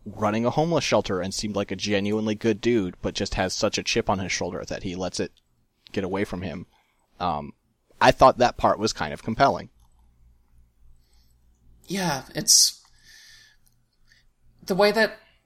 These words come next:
Speaker 2: yeah, the way that they handle that stuff is pretty good sometimes.
Speaker 1: Mm-hmm.
Speaker 2: Like, um, I don't know, I liked the idea that he's,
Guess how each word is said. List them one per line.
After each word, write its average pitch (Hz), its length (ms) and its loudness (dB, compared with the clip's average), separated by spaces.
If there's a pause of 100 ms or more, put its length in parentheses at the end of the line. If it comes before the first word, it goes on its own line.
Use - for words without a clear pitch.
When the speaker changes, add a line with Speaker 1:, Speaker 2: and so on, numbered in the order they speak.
(120)
Speaker 2:
yeah, 175 160 6
the 165 100 0
way 190 140 4
that 196 140 2
they 175 100 2
handle 160 260 0
that 147 180 0
stuff - 280 2
is 135 100 -2
pretty 147 240 -8
good 135 380 -8
sometimes. 143 640 -4
Speaker 1:
Mm-hmm. 101 100 -6
Speaker 2:
Like, 131 200 -8
um, 139 480 -10 (2250)
I 269 140 4
don't 254 100 4
know, 240 140 8
I 196 120 12
liked 220 340 4
the 208 80 6
idea 180 320 6
that 175 160 4
he's, 165 600 2